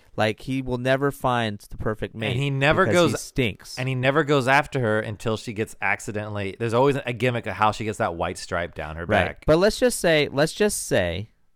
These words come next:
Speaker 1: that, right, 'cause he thinks she's a skunk.
Speaker 2: Right.
Speaker 1: Right? So anyways, but it doesn't matter, skunk or no skunk, right? All the feminist Nazis that are gonna say, like, it's still unwanted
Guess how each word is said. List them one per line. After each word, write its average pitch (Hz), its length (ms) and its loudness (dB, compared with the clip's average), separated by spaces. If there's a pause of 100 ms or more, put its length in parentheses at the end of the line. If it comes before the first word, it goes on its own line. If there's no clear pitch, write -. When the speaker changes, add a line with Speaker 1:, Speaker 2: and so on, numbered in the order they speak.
(100)
Speaker 1:
that, - 140 -4
right, 151 300 6
'cause 143 140 0
he 190 100 0
thinks 208 260 2
she's 190 200 -4
a 196 60 0
skunk. 185 560 -2
Speaker 2:
Right. 135 280 4
Speaker 1:
Right? 120 240 -2 (680)
So 123 260 4
anyways, 123 340 2
but 127 180 0
it 156 220 2
doesn't 143 240 4
matter, 135 260 4
skunk 139 300 -2
or 117 40 -4
no 127 140 2
skunk, 107 260 -2
right? 113 320 2
All 117 220 4
the 127 120 2
feminist 123 440 0
Nazis 117 460 -2
that 107 100 -2
are 104 60 -2
gonna 107 180 -4
say, 107 260 0
like, 104 240 0
it's 113 140 -2
still 117 340 2 (380)
unwanted 120 720 2